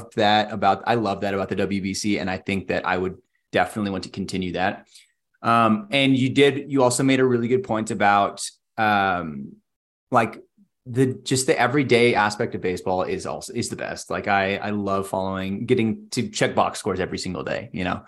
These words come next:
Um, I think that when I think about having, and 'cause my goal, f-, if I wanted to implement something like this, would be to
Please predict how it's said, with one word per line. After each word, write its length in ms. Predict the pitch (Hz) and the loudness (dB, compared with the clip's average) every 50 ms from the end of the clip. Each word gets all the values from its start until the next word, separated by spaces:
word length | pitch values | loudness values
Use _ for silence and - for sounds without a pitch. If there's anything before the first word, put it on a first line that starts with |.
| - - - - - _ - | -20 -20 -20 -20 -20 _ -4
Um, 400 | - 98 95 92 90 92 92 - _ | -2 0 0 0 0 -2 -6 -6 _
I 140 | - 127 123 | 0 0 0
think 380 | 120 123 - 147 147 143 135 - | 0 2 2 2 2 2 2 2
that 360 | 139 131 120 113 104 - - - _ _ _ _ _ - - _ _ _ _ _ _ _ _ _ _ _ | 4 4 4 2 0 -2 -8 -20 _ _ _ _ _ -20 -20 _ _ _ _ _ _ _ _ _ _ _
when 360 | - 147 123 123 147 143 135 | -8 -4 0 2 4 4 4
I 300 | 127 120 120 120 120 120 | 4 2 2 2 2 2
think 380 | 120 - - 143 151 165 165 - | 0 0 0 0 0 0 2 2
about 500 | 180 156 123 131 127 123 123 123 113 - - - _ | 2 2 4 6 6 8 8 6 4 2 -4 -8 _
having, 460 | - 113 110 110 104 117 123 120 123 | -2 -2 0 0 0 2 0 0 0
and 260 | 113 120 117 117 - - _ _ - - - - | 0 -2 -2 -4 -6 -12 _ _ -20 -20 -6 -2
'cause 240 | 156 143 117 - - | -2 -2 -2 -4 -8
my 480 | 139 156 139 151 143 135 135 143 170 | -12 -14 -10 -2 2 4 4 4 4
goal, 420 | 170 143 156 147 147 151 160 160 - - | 2 4 4 6 6 6 4 2 -2 -8
f-, 140 | - - - | -14 -10 -8
if 160 | 139 127 - | -6 0 4
I 180 | 117 110 117 123 | 4 6 6 6
wanted 400 | 123 113 107 113 110 113 113 107 | 4 4 4 2 2 0 -2 -4
to 80 | - - | -2 -2
implement 320 | 107 104 104 101 95 - | -2 0 0 -2 -2 0
something 220 | - 101 95 92 | -2 -2 -2 -2
like 100 | 92 92 | -2 -2
this, 180 | - 95 92 - | -2 -2 -2 0
would 220 | 101 101 98 95 | 0 0 0 0
be 200 | - 107 104 104 104 - | 0 0 0 0 0 2
to 180 | - 92 - - | 2 2 2 0